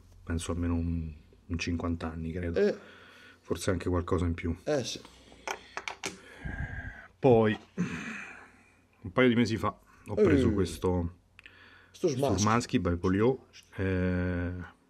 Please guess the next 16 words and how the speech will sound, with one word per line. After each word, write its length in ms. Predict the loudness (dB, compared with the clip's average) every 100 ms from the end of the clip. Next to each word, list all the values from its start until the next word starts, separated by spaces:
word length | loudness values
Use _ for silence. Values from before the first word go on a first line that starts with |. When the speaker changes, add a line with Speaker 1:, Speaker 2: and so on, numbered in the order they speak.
| _ _ -10
Speaker 1:
è 60 | -4
una 160 | -2
repro 300 | 0 0 0
del, 560 | 0 0 0 0 -2 -2
dell'orologio 520 | -2 -2 0 0 -2 -2
che 80 |
indossava 400 | -2 -2 -2 -2
Gagarin 720 | -2 -2 -2 -2 -2 -2 -2 -6 -12 -10
al 180 | -6
decollo, 460 | -4 -2 0 2 0
o 280 | -2 -10 -14 -18 -10
così 280 | -4 -4
si 200 | -4 -6
dice, 340 | -6 -6 -6 -8
così 260 | -8 -10
dicono. 460 | -8 -6 -6 -6